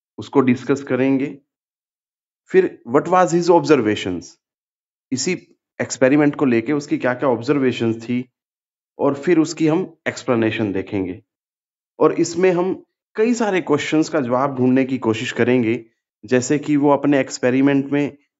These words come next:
गोल्ड फॉयल यूज़ करता है, ठीक है? तो गोल्ड फॉयल ही क्यों यूज़ करता है?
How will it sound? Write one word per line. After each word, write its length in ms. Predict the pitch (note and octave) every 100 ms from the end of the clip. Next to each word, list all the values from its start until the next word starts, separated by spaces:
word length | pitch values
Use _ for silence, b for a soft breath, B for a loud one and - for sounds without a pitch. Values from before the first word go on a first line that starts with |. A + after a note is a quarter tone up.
| G#2+
गोल्ड 320 | A#2 B2+ C#3
फॉयल 440 | C3+ C3 C3 B2
यूज़ 300 | A2 A#2+ B2
करता 340 | B2+ A#2+ C3 B2
है, 340 | B2+ C3+ - _ _ _ _ _ _ _
ठीक 160 | D3 D#3+
है? 80 | C3+ - _ _ _ _
तो 80 | D3+
गोल्ड 300 | C#3 E3+ E3
फॉयल 240 | D#3 D#3
ही 100 | D3
क्यों 200 | D3+ C#3+
यूज़ 280 | B2 A2 G#2
करता 320 | G#2+ G2+ G2+
है? 280 | G2 F#2 -